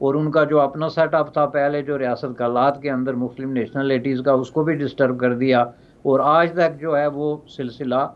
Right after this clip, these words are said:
हमारे गले पड़ गया। फिर उन्होंने सवात की मिसाल दी, रियासत सवात के साथ आपको पता है कायद आज़म ने क्या एग्रीमेंट किया था कि हम आपके इंटरनल अफेयर्स में मुदाखलत नहीं करेंगे, जो भी है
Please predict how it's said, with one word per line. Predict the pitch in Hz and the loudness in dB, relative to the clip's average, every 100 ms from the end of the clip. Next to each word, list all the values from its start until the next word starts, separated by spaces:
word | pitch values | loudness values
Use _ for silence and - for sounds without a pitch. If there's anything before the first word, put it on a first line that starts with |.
| - | -8
हमारे | 120 123 139 | -2 0 0
गले | 131 113 120 | 0 0 0
पड़ | 107 107 | 0 -4
गया। | 80 76 - _ _ _ _ - | -6 -14 -18 _ _ _ _ 0
फिर | 160 196 | 4 6
उन्होंने | 202 208 208 208 | 6 4 0 0
सवात | - 165 170 185 | 2 4 4 2
की | 208 | -2
मिसाल | 208 190 185 180 | -6 -2 0 -2
दी, | 170 180 180 180 - _ _ - | -2 -4 -4 -8 -16 _ _ -20
रियासत | 190 143 147 143 160 | -10 -2 -2 -2 -8
सवात | - 156 165 175 190 | -4 2 2 2 -4
के | |
साथ | 185 180 170 165 | -4 -2 -2 -2
आपको | 156 170 165 | -4 -6 -6
पता | 156 175 | -4 0
है | 175 | 0
कायद | 170 147 143 | 0 -2 0
आज़म | 151 151 156 | 0 -2 -4
ने | 156 | -6
क्या | - 160 151 | 0 2 2
एग्रीमेंट | 143 143 139 127 | 0 -4 -4 -4
किया | 147 135 | 0 0
था | 127 113 104 - - - - - | 2 -2 -4 -14 -20 -20 -8 0
कि | |
हम | 127 156 | 2 4
आपके | 151 147 147 151 | 4 2 2 -2
इंटरनल | 139 143 151 151 139 | -2 -6 -4 -2 -2
अफेयर्स | 127 151 143 143 | -2 -2 -2 -2
में | 135 | -6
मुदाखलत | 131 120 123 127 | 0 0 0 -4
नहीं | 147 147 | -2 0
करेंगे, | 131 123 131 127 | 0 0 0 0
जो | 120 127 | 0 2
भी | 147 135 | 4 2
है | 92 | 2